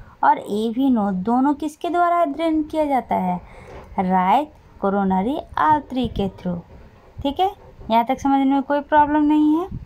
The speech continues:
अब जो posterior आर्टरी, अब तो वेंट्रिकल का समझ गए, अब आर्टरियल पाथ, तो ये mainly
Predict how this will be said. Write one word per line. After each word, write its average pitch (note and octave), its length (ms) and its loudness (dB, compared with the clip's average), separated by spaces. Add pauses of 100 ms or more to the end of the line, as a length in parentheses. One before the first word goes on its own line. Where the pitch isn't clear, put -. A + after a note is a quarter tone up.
(440)
अब D#4 120 0
जो F#4+ 80 0 (160)
posterior D#4+ 600 2 (120)
आर्टरी, A#3 380 0
अब F#3+ 340 0
तो A#3+ 80 0
वेंट्रिकल A#3 500 -2
का C4+ 140 2
समझ C#4 280 0
गए, C#4+ 160 0
अब D4+ 300 0
आर्टरियल G#3 560 0 (100)
पाथ, D4+ 160 6 (600)
तो C4+ 60 2
ये B3+ 420 0 (180)
mainly A3 500 0